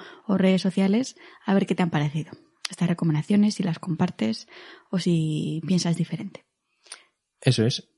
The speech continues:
Speaker 2: Y con esto, pues, vamos a comenzar y el primer punto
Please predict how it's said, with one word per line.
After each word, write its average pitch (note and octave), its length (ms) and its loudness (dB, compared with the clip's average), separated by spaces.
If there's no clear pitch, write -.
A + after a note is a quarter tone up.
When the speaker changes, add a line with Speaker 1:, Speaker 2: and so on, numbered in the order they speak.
Speaker 2:
Y C#3 200 4
con B2+ 200 4
esto, C3+ 260 2
pues, A#2 140 2
vamos A2+ 300 4
a A2 280 4
comenzar A2+ 720 2
y B2 140 2
el A#2+ 80 4
primer A#2 340 2
punto C3 460 2